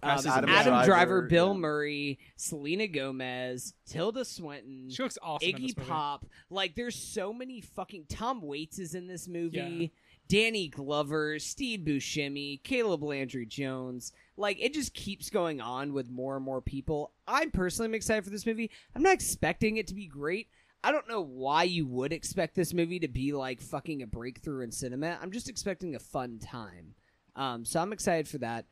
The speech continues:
Speaker 1: Um, but, you know, this movie is about people dying. Speaking of things that make me want to die,
Speaker 2: Mm.
Speaker 4: Nice. Nice.
Speaker 1: let's talk about twenty nineteen's Aladdin.
Speaker 2: Mm.
Speaker 3: Which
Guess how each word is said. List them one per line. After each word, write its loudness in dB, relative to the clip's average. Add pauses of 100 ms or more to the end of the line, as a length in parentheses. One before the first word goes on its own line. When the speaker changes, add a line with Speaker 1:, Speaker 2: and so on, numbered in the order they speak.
(400)
Speaker 1:
Um, 2 (640)
but, 2
you 2
know, 6
this -2
movie 2
is 4
about 2
people -4
dying. -8 (720)
Speaking 2
of 0 (520)
things 0
that 0
make -8
me -8
want -8
to -12
die, -12 (160)
Speaker 2:
Mm. -6
Speaker 4:
Nice. 4 (260)
Nice. -12 (120)
Speaker 1:
let's 6
talk 8
about 6
twenty 2
nineteen's -4
Aladdin. -8 (160)
Speaker 2:
Mm. 0
Speaker 3:
Which 0